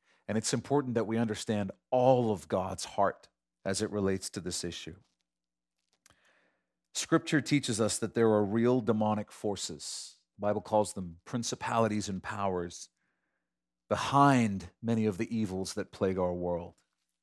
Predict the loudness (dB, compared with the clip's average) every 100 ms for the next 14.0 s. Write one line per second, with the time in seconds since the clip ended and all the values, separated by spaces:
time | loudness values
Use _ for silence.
0 | _ _ _ _ _ -2 4 6 4 2
1 | -2 2 4 4 2 0 -2 0 2 0
2 | 4 8 10 8 6 2 2 2 -2 0
3 | 4 4 4 0 -8 0 2 4 4 4
4 | -2 -6 -2 4 6 6 4 0 -4 2
5 | 2 2 -2 -4 -4 -2 -2 -4 -4 -8
6 | -6 -6 -6 -6 -4 -8 -2 0 0 -2
7 | -2 -6 -8 -12 -10 -10 -10 -16 _ _
8 | _ _ _ _ _ _ 4 4 2 4
9 | 6 6 6 4 4 4 4 2 0 2
10 | 4 4 4 2 2 -2 -8 -4 -4 0
11 | 4 4 2 -2 0 2 0 -4 -12 _
12 | _ _ _ -2 4 6 4 0 2 0
13 | 2 -2 0 -4 -4 _ -4 -2 -4